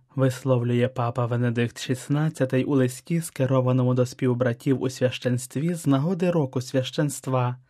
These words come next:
який розпочинається дев'ятнадцятого червня. Венедикт шістнадцятий насамперед наголошує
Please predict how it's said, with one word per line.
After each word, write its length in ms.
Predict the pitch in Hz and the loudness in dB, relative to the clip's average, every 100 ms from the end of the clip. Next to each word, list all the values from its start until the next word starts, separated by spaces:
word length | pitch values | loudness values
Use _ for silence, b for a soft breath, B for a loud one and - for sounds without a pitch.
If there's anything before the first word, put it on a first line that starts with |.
| - | -2
який 300 | 131 131 123 | 0 2 0
розпочинається 1000 | 120 - - 131 131 151 165 - - 147 | 0 -2 -2 -2 -2 0 -2 -2 -4 -2
дев'ятнадцятого 920 | 151 165 - 135 120 - 117 127 131 | 0 0 2 2 2 -2 0 2 2
червня. 720 | - 123 120 117 120 117 120 _ _ _ | 0 0 2 0 0 -2 -4 _ _ _
Венедикт 580 | 127 131 127 120 120 - | 2 4 4 4 0 -2
шістнадцятий 720 | - 131 160 165 165 147 139 | -4 -2 0 0 0 0 2
насамперед 760 | 139 127 156 151 151 151 170 165 | 0 0 -2 0 0 0 0 0
наголошує 880 | 139 131 143 175 165 143 131 127 | 0 2 2 0 0 0 2 0